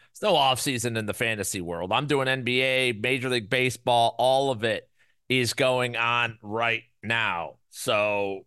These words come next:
that's, uh, exciting. And I got, we got some big news coming down the pike. Maybe it involves me. Maybe it doesn't involve me. Maybe other people from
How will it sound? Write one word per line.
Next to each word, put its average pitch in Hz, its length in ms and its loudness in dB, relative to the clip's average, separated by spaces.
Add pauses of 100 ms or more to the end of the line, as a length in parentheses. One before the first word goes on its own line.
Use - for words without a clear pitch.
(160)
that's, 120 800 -2
uh, 117 340 2
exciting. 131 760 -2
And 113 320 -2
I 120 320 -2 (340)
got, - 300 -4
we 156 160 -4
got 208 200 2
some 175 140 -4
big 165 220 -2
news 170 260 0
coming 151 400 -2
down 147 240 0
the 127 80 -2
pike. 165 480 0 (560)
Maybe 147 340 0
it 175 40 4
involves 156 480 2
me. 170 280 -2 (360)
Maybe 69 240 -6
it 104 60 -4
doesn't 160 300 0
involve 147 460 -2
me. 78 160 -8
Maybe 87 320 -4
other 156 220 0
people 233 720 -8 (380)
from 156 360 -4